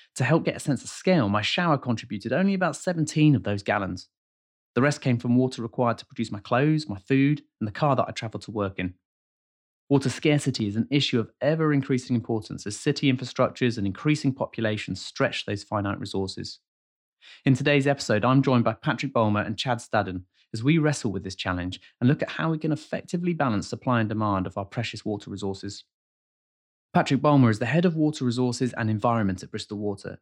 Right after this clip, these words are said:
and has responsibility for the company's overall environmental performance, which includes the long and short-term water resource planning and energy management. He's a chartered environmentalist and a fellow of the Institution of Environmental Science, with twenty-eight years' experience in the water industry.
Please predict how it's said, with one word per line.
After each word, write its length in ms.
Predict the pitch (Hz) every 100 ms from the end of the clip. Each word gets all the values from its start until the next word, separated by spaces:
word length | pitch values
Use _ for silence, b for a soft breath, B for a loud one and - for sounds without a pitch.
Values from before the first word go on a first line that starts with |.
| -
and 100 | 117
has 140 | 156
responsibility 720 | 160 - 156 135 139 127 131
for 120 | 123
the 80 | 117
company's 440 | - 143 135 120 - _
overall 380 | 143 175 156 151
environmental 580 | 131 127 123 117 113 -
performance, 640 | - - 104 - - - _ _ _ _
which 160 | 135 139
includes 320 | 151 165 165
the 100 | 131
long 240 | 135 127
and 100 | 113
short-term 560 | - 139 131 - 117 117
water 220 | 117 117
resource 280 | 107 117 -
planning 420 | - 95 95 92
and 160 | 117 110
energy 300 | 113 107 101
management. 460 | 98 98 95 87 - _ _ _ _ _ _ B B
He's 160 | 147
a 60 | 135
chartered 360 | - 170 165 165
environmentalist 760 | 135 131 120 107 107 104 -
and 140 | 123 120
a 20 |
fellow 300 | - 160 151
of 140 | 131
the 100 | 127
Institution 580 | 123 123 120 120 110 110
of 140 | 107 107
Environmental 600 | 104 120 120 113 104 110
Science, 560 | - 110 95 76 - - _ b b
with 100 | 120
twenty-eight 440 | - 185 160 151 131
years' 320 | 127 120 -
experience 540 | - - 123 98 -
in 20 |
the 80 | 104
water 240 | 107 101 92
industry. 400 | 87 - -